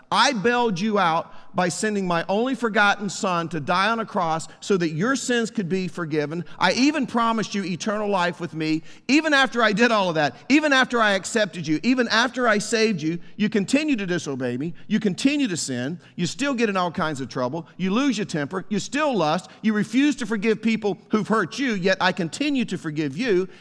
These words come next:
And then <laughs> you show up at church and you make distinctions over fashion, skin color, political preference, school choices.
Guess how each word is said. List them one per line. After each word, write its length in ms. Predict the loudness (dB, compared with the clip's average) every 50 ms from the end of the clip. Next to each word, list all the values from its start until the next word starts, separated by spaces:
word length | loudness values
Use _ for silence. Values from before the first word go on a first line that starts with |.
| -10 -4 -2
And 200 | -2 0 0 0
then 200 | 2 4 4 2 2 -2 -6 -6 -8
<laughs> 120 | -8 -6
you 260 | -2 2 4 4 4 4
show 300 | 2 0 2 2 4 4
up 160 | 2 2 0
at 120 | -2 -4
church 520 | -2 0 2 2 2 2 0 -4 -8 -14 -16 -18 -12 -4 -2
and 160 | 0 2 2
you 120 | 2 2 2
make 280 | 2 2 2 0 -2
distinctions 600 | -6 -6 -4 -2 0 0 0 -2 -4 -6 -4 -2 -2
over 340 | -2 -2 -2 -4 -6 -8 -10 -14 -18 -18
fashion, 760 | -10 -4 0 2 2 2 0 -2 -4 -4 -4 -4 -4 -4 -6 -8 -14 -18 -20 -20 _ _ _ _ _ _ _ _ -20 -20 -18 -18 -18 -20 -20 -20 _ _ _ _ _ _ _ -16
skin 440 | -14 -14 -8 -4 -2 0 0 0 0
color, 460 | 0 0 0 0 0 -2 -4 -6 -8 -14 -18 -20 _ _ _ _ _ _ _ _ _ _ _ _ _ _ _ _ _ _ _ _ _ _ -16 -16 -16 -14 -16 -12
political 460 | -6 -4 -2 -2 -2 -2 -4 -6 -8
preference, 680 | -10 -8 -6 -4 -4 -4 -6 -8 -10 -10 -10 -10 -12 -18
school 380 | -18 -14 -12 -10 -8 -8 -8 -10
choices. 680 | -12 -14 -14 -12 -12 -14 -14 -16 -16 -16 -16 -16 -16